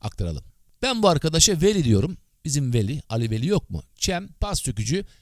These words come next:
su ve rutubet kaynaklı, pas yüzünden korozyona uğramış metal yüzeylerde kullanılabilen koruyucu spreydir demiş.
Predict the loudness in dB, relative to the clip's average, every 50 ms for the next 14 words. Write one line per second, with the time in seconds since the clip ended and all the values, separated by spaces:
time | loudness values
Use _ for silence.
0 | _ _ _ -4 0 0 2 2 2 0 0 0 0 -2 -2 -2 -2 -4 -4 -6
1 | -8 -6 -4 -2 0 0 0 0 -2 -6 -6 -8 -8 -4 0 0 0 0 0 -2
2 | -2 -2 -2 -2 -2 -4 -4 -4 -2 -2 0 0 0 0 0 0 0 0 0 0
3 | -2 -2 -2 -2 -4 -4 -2 0 0 2 2 0 0 -2 -4 -4 -4 -2 -2 -2
4 | -2 0 0 0 0 0 0 -2 -4 -4 -6 -6 -4 -2 -2 0 0 0 0 -2
5 | -2 -4 -4 -4 -2 -2 -2 -2 -2 -2 -4 -2 -2 -2 -2